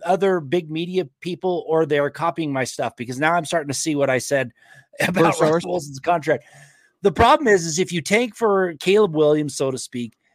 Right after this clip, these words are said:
Speaker 1: you're, you've got, uh, still so much money tied up in a quarterback, uh, in the quarterback position that you're not gonna reap the benefits of having a low-priced rookie contract for a few years as you try and build this team around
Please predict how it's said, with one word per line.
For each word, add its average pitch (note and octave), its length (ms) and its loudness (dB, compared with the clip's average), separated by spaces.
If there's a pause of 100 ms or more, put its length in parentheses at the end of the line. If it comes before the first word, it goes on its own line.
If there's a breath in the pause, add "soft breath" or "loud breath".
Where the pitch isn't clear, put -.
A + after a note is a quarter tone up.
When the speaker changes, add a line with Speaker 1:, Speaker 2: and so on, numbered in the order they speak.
Speaker 1:
you're, G3 300 2 (140)
you've F3+ 220 -8
got, G#3+ 280 2 (380)
uh, D3 160 -8
still A#3 360 0
so A#3 260 0
much B3 200 0
money G#3 200 -4
tied F#3 360 -2
up E3+ 180 0
in C#3+ 80 -6
a C#3 60 -6
quarterback, C3+ 760 -2 (500)
uh, C#3+ 220 -2
in D#3 160 -4
the D3+ 80 -2
quarterback E3+ 420 0
position E3 460 -2
that D#3 120 -2
you're F3 140 -2
not G#3+ 200 2
gonna G#3 160 -2
reap F3 200 0
the D3 80 -4
benefits F3+ 460 0
of C#3 80 -8
having D3+ 280 -4
a C#3 60 -2
low-priced D#3+ 800 0 (360)
rookie F#3+ 360 2
contract F#3 680 0
for F3 160 -4
a C#3 40 -4
few D#3+ 220 -6
years C#3+ 440 -2 (240)
as E3+ 180 0
you E3+ 60 -8
try G3 220 -2
and E3+ 140 -4
build F3+ 260 0
this E3 180 -4
team F#3 260 -6
around G3 540 0